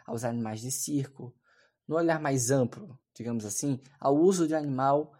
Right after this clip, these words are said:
pra fins de entretenimento humano, ou mesmo pra fins científicos, mediante experimentação nos medicamentos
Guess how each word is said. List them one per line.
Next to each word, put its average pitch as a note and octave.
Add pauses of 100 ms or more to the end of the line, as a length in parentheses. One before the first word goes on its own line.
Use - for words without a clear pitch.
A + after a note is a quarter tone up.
(180)
pra D3
fins E3
de D3+
entretenimento C#3+
humano, B2 (760)
ou G#3
mesmo E3
pra C3+
fins D#3+
científicos, - (220)
mediante C3
experimentação D3+
nos A2
medicamentos A#2+